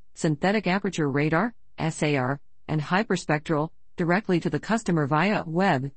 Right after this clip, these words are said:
and mobile app. SkyFi's founders emphasize their focus on user experience and creating a seamless purchasing process for consumers.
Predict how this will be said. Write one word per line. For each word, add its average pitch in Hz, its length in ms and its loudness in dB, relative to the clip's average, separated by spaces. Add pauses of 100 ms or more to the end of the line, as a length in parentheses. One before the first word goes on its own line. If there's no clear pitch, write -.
(100)
and 170 200 0
mobile 170 440 0
app. 120 260 -2 (600)
SkyFi's 185 720 2
founders 196 560 2
emphasize 190 640 2
their 147 160 0
focus 165 440 -2
on 147 180 2
user 175 280 2
experience 208 720 2
and 147 140 -4
creating 156 420 0
a 147 40 0
seamless 247 480 2
purchasing 220 600 0
process 170 520 0
for - 160 -4
consumers. 151 640 0